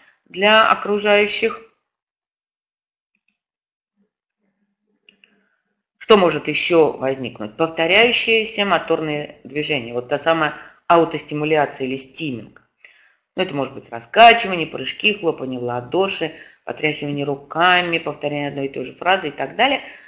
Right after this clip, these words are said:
Но, что важно, при сенсорной перегрузке очень часто возникают повторяющиеся движения, которые обычно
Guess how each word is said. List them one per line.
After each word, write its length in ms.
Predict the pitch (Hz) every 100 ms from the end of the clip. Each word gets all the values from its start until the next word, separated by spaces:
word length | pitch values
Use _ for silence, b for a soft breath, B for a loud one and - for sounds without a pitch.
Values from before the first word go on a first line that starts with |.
| B B -
Но, 580 | 185 196 151 - - b b b b
что 240 | - 233
важно, 480 | 185 165 147 - 104 -
при 80 |
сенсорной 480 | 147 175 180 294 294
перегрузке 800 | 277 277 247 262 262 - 247 - B B B -
очень 400 | 220 220 165 156
часто 500 | 180 247 262 180 151
возникают 840 | 151 156 151 - 196 190 165 -
повторяющиеся 840 | - - 151 147 143 139 131 -
движения, 440 | 131 131 165 240 226
которые 340 | 220 170 165
обычно 720 | - 143 143 208 - 240 240